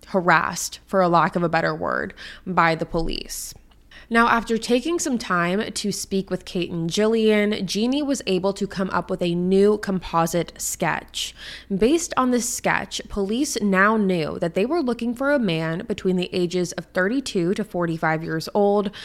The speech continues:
someone who had thick, wavy, salt and pepper hair, a full beard, and a full face. The girls also said that this man had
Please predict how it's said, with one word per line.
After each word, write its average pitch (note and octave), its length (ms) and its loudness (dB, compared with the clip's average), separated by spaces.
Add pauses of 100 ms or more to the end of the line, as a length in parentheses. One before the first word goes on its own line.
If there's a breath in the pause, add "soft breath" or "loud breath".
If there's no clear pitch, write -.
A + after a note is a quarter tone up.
(120)
someone A#3+ 360 2
who A3+ 120 4
had F3 260 0
thick, B3 560 -4 (120)
wavy, G#3+ 640 0
salt G3 400 0
and A3+ 100 0
pepper G#3+ 300 0
hair, E3 480 0 (240 loud breath)
a F3 80 -4
full A#3 380 0
beard, F3+ 520 2
and F3 100 -2
a E3 60 -2
full D#3+ 360 -2
face. - 760 -4 (380 loud breath)
The A3+ 80 2
girls A3 380 4
also D4 380 0
said F3 360 0
that F#3+ 200 0
this F#3 200 -4
man F3 220 0
had E3+ 220 -4